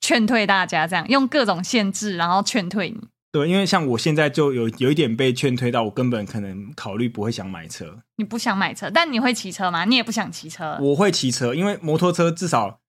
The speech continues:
Speaker 2: 就跟那个行人一样，你可以钻，你可以钻那个走路这样子。可是如果是汽车的话，真的很难变换车道。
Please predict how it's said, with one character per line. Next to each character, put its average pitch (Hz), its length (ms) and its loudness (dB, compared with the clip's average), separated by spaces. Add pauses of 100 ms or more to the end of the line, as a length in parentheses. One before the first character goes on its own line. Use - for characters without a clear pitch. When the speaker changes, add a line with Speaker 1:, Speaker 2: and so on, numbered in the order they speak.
(160)
Speaker 2:
就 - 80 2
跟 175 100 4
那 180 60 2
个 165 80 4
行 123 260 0
人 117 180 2
一 - 20 -2
样， 113 160 0
你 113 80 0
可 147 120 2
以 131 160 2 (240)
钻， 131 480 0
你 131 60 -4
可 160 100 2
以 147 80 2
钻 127 300 0
那 131 80 2
个 113 400 -2
走 104 220 0
路 117 200 0
这 117 120 -2
样 101 120 -4
子。 104 60 -10
可 117 140 -6
是 151 200 0 (320)
如 151 120 -4
果 156 80 4
是 156 180 -4
汽 - 160 -2
车 139 160 0
的 127 100 0
话， 123 160 2
真 131 120 -6
的 113 320 -4
很 107 200 -6
难 104 160 -4
变 127 160 0
换 113 200 0
车 98 200 -6
道。 85 300 -10